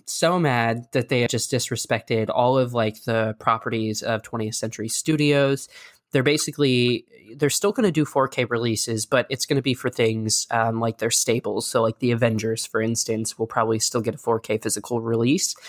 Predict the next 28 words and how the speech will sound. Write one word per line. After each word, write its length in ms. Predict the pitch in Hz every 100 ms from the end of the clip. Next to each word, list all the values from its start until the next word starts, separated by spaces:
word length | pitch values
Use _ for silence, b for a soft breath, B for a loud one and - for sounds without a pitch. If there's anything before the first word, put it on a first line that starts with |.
| B B B _ -
Um, 220 | 143 135
this 180 | 160 -
doesn't 240 | 143 185
mark 240 | 139 135 -
the 180 | 123
end 240 | 117 117 127
of 100 | 143
physical 380 | 139 139 - 139
releases 640 | 139 135 139 - 139 135
by 180 | - 110
any 200 | 117 120
means, 440 | 117 120 165 - B B B B
but 300 | 147 127 123 -
it 260 | 143 127 143
is, 440 | 135 127 - - - _ _
you 200 | 151 127
know, 120 | 113
one 340 | 110 123 123 120
step 320 | - 117 -
towards 480 | - 117 113 113 -
having 340 | 123 117 110
a 40 | 110
world 560 | 110 110 107 107 113
where 480 | 113 117 117 110 110
we're 220 | 131 117 110
watching 420 | 110 110 - 113
movies 320 | 110 110 107
digitally, 720 | - 110 107 107 110 110 107